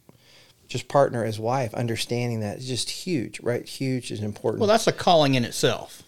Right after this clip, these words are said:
Speaker 2: And, I mean, even the wife, I mean, there, there's a calling on the wife, if nothing else, to support the husband in ministry.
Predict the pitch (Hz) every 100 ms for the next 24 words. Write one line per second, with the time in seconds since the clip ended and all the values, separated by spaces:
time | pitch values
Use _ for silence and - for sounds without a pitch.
0 | _ _ _ _ _ _ _ - 120 110
1 | 113 113 117 160 131 113 135 120 104 -
2 | - - 123 120 110 117 - 120 117 -
3 | 143 143 117 123 180 139 110 110 107 120
4 | - 95 113 156 127 - - 131 - 135
5 | - - 127 123 - 113 110 196 185 120
6 | 113 113 117 113 165 135 - 143 104